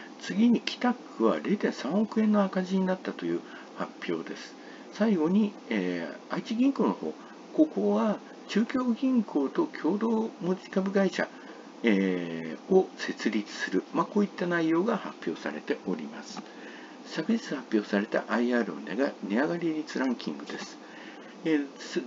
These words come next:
全部で十四銘柄ありますが、第一位はアルテックでした。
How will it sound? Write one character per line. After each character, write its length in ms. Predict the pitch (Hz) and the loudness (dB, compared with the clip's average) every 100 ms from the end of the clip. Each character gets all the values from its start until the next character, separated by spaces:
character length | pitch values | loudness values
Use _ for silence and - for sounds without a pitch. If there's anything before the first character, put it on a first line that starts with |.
| 117 | 0
全 280 | 185 185 143 | 4 4 4
部 100 | 95 | 2
で 140 | 196 | 2
十 320 | - 135 185 | 4 4 6
四 240 | 208 208 202 | 6 8 8
銘 220 | 196 147 | 8 4
柄 280 | 82 76 - | 2 -2 -2
あ 120 | 95 | -4
り 140 | 95 110 | 0 0
ま 160 | 113 | 0
す 180 | - - | -4 -4
が、 140 | 82 - - - - - | -4 -4 -10 -14 -10 0
第 380 | 170 208 120 90 | 4 4 2 0
一 340 | - - 156 | -4 -2 4
位 60 | 110 | 4
は 180 | 80 - - - | 4 0 -6 0
ア 100 | 190 | 2
ル 80 | 180 | 4
テ 120 | 92 | 0
ッ 60 | |
ク 100 | - | 0
で 100 | - | -12
し 100 | - | -8
た。 100 | - | -8